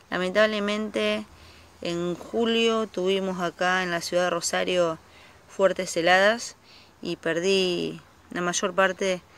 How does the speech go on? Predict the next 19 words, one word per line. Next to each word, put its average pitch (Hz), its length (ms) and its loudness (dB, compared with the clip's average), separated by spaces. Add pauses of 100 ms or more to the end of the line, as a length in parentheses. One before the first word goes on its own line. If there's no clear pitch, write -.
(340)
de 175 120 -2
mi 165 140 -4
colección, 165 640 -4
pero 180 200 0
poco 233 320 0
a 220 60 6
poco 247 540 -2 (640)
voy 185 280 2
a 175 140 4
ir 185 400 2
recuperando 180 920 0
todas 180 300 0
las 170 220 -4
especies. - 720 -8 (1040)
Eh, 170 640 -4
quiero 202 340 0
que 160 640 -4 (260)
me 170 160 -8
sigas 240 640 2